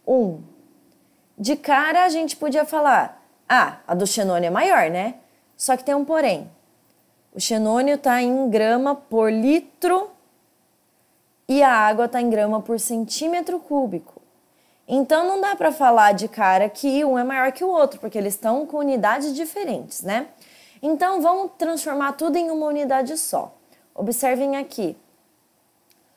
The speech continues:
Um centímetro cúbico equivale a um M L,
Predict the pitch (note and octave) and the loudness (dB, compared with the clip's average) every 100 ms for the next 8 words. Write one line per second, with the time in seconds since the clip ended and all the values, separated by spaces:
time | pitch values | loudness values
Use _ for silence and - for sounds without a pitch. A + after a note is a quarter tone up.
0 | _ _ _ _ _ _ _ _ _ _ | _ _ _ _ _ _ _ _ _ _
1 | - C#4 E4 B3 F3 _ _ _ _ _ | 0 2 2 -2 -6 _ _ _ _ _
2 | - - - A3 G#3 G3+ - G3 E3+ D#3+ | -12 -8 -4 -4 -4 -6 -6 -4 -6 -8
3 | - D3+ _ B3 B3+ E3 D3+ - - - | -12 -14 _ -2 0 -2 -8 -14 -20 -20
4 | _ _ _ _ _ _ _ _ _ _ | _ _ _ _ _ _ _ _ _ _
5 | - - G#3 F3 F3 F#3 G#3+ G#3+ F#3+ A3 | -6 -4 -6 -2 0 2 0 0 -4 -4
6 | D#4+ _ _ _ _ _ _ - A3 A#3+ | -8 _ _ _ _ _ _ -8 -4 -2
7 | C#4 D4 E4 D4+ G3 C#3 C#3 C#3+ | -2 -2 -2 2 4 2 0 -10